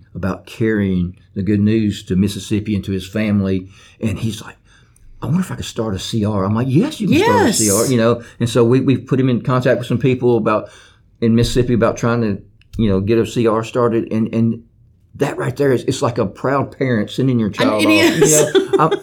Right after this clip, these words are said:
Speaker 1: you know, I, I, I told him, I said, I said, "I'm happy and I'm sad at the same time. I hate to see you go, but I know what you're going to do."
Speaker 2: Yeah.
Speaker 1: And, and that is so encouraging for me. And that's the kind of stuff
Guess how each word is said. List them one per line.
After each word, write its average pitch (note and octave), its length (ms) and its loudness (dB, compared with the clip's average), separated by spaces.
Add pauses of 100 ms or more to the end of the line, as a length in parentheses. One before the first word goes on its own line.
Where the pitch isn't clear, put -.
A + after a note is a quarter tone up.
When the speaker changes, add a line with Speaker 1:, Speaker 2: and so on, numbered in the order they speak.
(160)
Speaker 1:
you E3+ 120 4
know, D#3 80 8
I, C3+ 380 0
I, - 160 -8
I C3+ 60 2
told E3 220 4
him, C#3 80 4
I B2+ 60 2
said, C3 180 0
I B2 40 2
said, B2+ 200 0
"I'm B2+ 180 2
happy C#3+ 340 2
and B2+ 80 2
I'm A#2+ 80 0
sad B2 260 2
at - 60 -2
the G2+ 60 -8
same A2+ 220 0
time. G2 300 0
I G2 180 0
hate C3+ 160 2
to - 60 -10
see C3+ 160 -4
you B2 100 0
go, A#2+ 300 6
but F#2+ 260 -2 (420)
I C3 140 4
know B2+ 220 4
what A#2+ 320 4
you're A2+ 100 0
going G2+ 300 2
to E2+ 60 -2
do." F2+ 320 -2
Speaker 2:
Yeah. E2+ 280 -2 (320)
Speaker 1:
And, G#2+ 400 0
and G#2+ 240 2
that A2+ 160 2
is G#2+ 100 -4
so A#2 160 2
encouraging G#2 600 0
for F#2+ 140 -4
me. G2+ 280 0 (160)
And G#2 160 2
that's C#3 160 2
the C#3 80 0
kind A#2+ 160 0
of A2 60 -2
stuff A#2 320 0